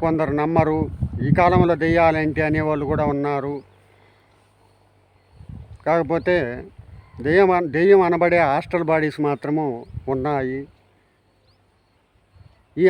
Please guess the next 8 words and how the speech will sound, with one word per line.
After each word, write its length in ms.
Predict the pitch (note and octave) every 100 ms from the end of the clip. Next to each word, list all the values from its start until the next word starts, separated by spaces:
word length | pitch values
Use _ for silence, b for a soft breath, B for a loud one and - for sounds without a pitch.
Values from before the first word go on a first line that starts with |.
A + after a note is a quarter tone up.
| D#3+
అనేవాళ్ళంతా 720 | F#3+ G3 F#3 F3 E3+ F3+ F3+ C3+ C3+ D3 - - - -
నైట్ 220 | E3 G3 F3
తిరగరు 300 | E3+ E3+ D#3+ -
ఫ్రెండ్స్. 320 | D#3 D#3+ - - - - _ - - - - - -
వాళ్ళు 200 | D#3 E3+ C3+
తొమ్మిది 260 | F3 F3 D#3+
కల్లా 300 | F3+ F#3 F#3 D#3+ C3 C#3+ - - -
ముసుగు 240 | F#3 G3